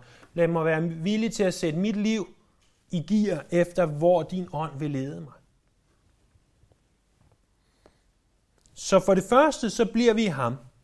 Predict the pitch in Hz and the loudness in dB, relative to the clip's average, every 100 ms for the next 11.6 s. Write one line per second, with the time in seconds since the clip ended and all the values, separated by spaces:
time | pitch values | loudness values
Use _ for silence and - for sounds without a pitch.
0 | _ _ _ 151 165 185 170 175 170 - | _ _ _ -6 -2 -2 -4 -6 -6 -6
1 | 143 120 113 113 - 180 180 202 233 185 | -6 -4 -6 -8 -2 0 2 0 0 -2
2 | 208 202 190 151 139 160 - - _ 175 | -2 0 0 -2 -2 -6 -6 -14 _ -4
3 | 165 170 - - 233 262 185 185 202 - | 0 -2 -2 2 4 4 0 -4 -4 -8
4 | _ _ _ _ - 269 277 170 147 156 | _ _ _ _ -2 2 4 4 2 0
5 | - - - _ _ - - 202 196 208 | -8 -12 -20 _ _ -8 0 0 2 4
6 | 185 156 - 160 240 254 - 233 220 - | 4 4 0 -2 0 0 0 0 0 0
7 | 143 135 - _ _ _ _ _ _ _ | 0 0 -2 _ _ _ _ _ _ _
8 | _ _ _ _ _ _ - 151 127 143 | _ _ _ _ _ _ -4 -4 -2 -2
9 | 147 147 127 123 117 113 170 160 - 185 | 0 -2 -2 -6 -8 -2 -2 -2 -2 2
10 | 185 196 196 - 156 135 - 139 156 - | 4 4 0 -2 -6 -6 -8 -8 -8 -6
11 | 170 165 160 139 120 117 | -6 -2 -2 -2 -4 -8